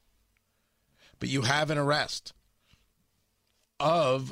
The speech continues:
who has been described as an illegal immigrant who raped this girl.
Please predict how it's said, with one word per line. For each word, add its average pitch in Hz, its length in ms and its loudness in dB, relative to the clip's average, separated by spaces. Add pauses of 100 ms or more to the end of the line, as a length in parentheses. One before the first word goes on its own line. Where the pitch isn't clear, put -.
who 135 160 0
has 139 100 0
been 143 180 -2
described 139 460 0
as 123 100 -2
an 131 60 -2
illegal 131 340 0
immigrant 98 400 -4 (1160)
who 143 160 -4
raped 127 260 0
this - 160 -2
girl. 151 260 -2